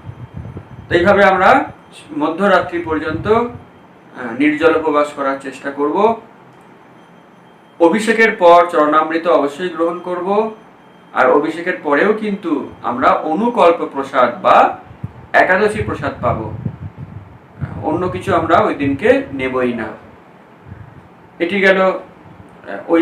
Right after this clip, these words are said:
দিনকের প্রসাদে পাওয়ার ব্যাপার। পরের দিনকে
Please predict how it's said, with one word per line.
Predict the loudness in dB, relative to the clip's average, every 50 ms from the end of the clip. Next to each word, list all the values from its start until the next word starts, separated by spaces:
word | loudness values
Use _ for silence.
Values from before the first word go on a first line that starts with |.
| 2 0
দিনকের | -2 -4 -4 -2 -2 -2 -2 -4
প্রসাদে | -10 -6 -6 -6 -6 -4 -2 0
পাওয়ার | 2 2 2 0 0 -2
ব্যাপার। | 0 2 2 2 2 0 -2 -10 -16 -20 -10 2
পরের | 4 6 8 8 6 4 2 -2
দিনকে | -4 -4 -4 -6 -10 -6 0 2